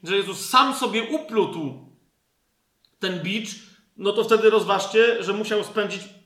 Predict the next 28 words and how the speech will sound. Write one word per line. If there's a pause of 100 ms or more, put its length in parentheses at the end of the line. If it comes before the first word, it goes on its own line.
(120)
parę, (320)
no
paręnaście
nawet
dni, (260)
do
dwóch
tygodni, (140)
siedząc
i
myśląc
o
tym,
że
ten
bat
będzie
mu
potrzebny
tylko
i
wyłącznie
do
tej
jednej
akcji (160)
w
świątyni.